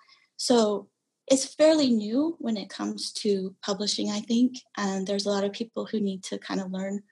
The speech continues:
what it's all about. But I, um, I'm trying to embrace it and sort of evolve as an author and just, like, be in the new tech scene as a science fiction writer.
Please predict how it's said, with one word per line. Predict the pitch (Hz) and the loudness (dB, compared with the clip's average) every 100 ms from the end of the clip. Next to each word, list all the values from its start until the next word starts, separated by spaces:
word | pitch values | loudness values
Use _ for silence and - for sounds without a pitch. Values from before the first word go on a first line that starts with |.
| _ - | _ -8
what | 220 | -6
it's | 196 202 | -4 -4
all | 190 | -4
about. | 190 185 202 254 - _ - - - - - _ | -4 -4 -2 -2 -6 _ -20 -20 -20 -20 -20 _
But | 202 220 220 220 - | 2 4 4 0 -6
I, | 214 214 214 214 220 - | -6 -4 -2 -2 -2 -2
um, | 208 196 196 202 | -2 -2 -2 2
I'm | 220 | 2
trying | 214 247 233 | 2 4 4
to | 226 196 | 4 -2
embrace | 185 196 226 - | 0 0 2 4
it | 330 302 _ | 4 2 _
and | 214 202 202 | -2 -2 -2
sort | 233 214 | -2 -2
of | 202 202 | -2 -4
evolve | 202 196 196 226 226 | -6 -2 0 0 -2
as | 214 202 | -4 -4
an | 196 | -4
author | - 190 - 247 269 285 277 _ | -6 -8 -2 2 2 0 -6 _
and | 208 202 | -4 -2
just, | 208 202 - | -2 -4 -4
like, | 202 190 - | -6 -6 -4
be | 202 | -2
in | 202 202 | 0 0
the | 202 202 | 0 0
new | 196 202 | 0 -2
tech | - 220 - | -2 -2 -2
scene | - 226 240 226 | 2 6 6 4
as | 214 202 | 0 -4
a | 196 | -4
science | - 208 202 202 - - _ _ _ _ - | -4 -4 -4 -4 -6 -6 _ _ _ _ -6
fiction | - 214 202 | -4 -4 -2
writer. | 190 196 269 | -2 0 0